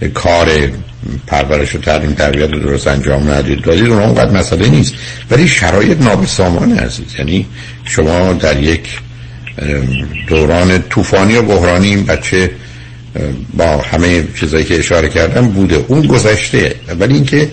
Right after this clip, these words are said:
شما پرسشتون سر طلبکاری نه، فرزند شما دو تا موضوع مهمه، یکی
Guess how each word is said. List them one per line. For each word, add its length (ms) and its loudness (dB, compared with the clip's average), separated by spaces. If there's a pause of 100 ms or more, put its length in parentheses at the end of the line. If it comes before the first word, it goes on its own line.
(560)
شما 720 0 (140)
پرسشتون 840 0
سر 280 2
طلبکاری 760 2
نه، 260 2
فرزند 580 0
شما 440 2 (440)
دو 100 4
تا 140 2
موضوع 440 2
مهمه، 480 2
یکی 600 2